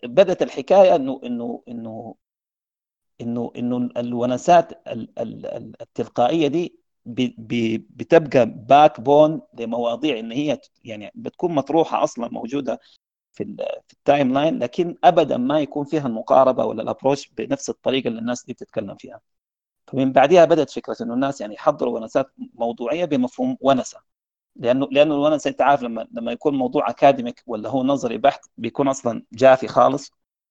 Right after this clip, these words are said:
وفي نفس الوقت ما بيكون يعني أنا قصدي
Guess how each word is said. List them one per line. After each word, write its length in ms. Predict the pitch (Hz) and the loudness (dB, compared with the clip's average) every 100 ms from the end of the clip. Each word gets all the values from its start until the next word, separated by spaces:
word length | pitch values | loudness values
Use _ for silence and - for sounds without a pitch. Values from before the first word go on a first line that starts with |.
| _ | _
وفي 220 | - 147 | -6 0
نفس 220 | 151 - | 2 2
الوقت 400 | 143 156 160 - | 2 2 2 -2
ما 120 | 151 - | 4 4
بيكون 580 | 135 - 147 143 240 - | 2 -2 0 0 -2 -6
يعني 280 | - 104 123 | -12 -10 -8
أنا 100 | 127 | -8
قصدي 420 | - - 131 | -10 -10 -10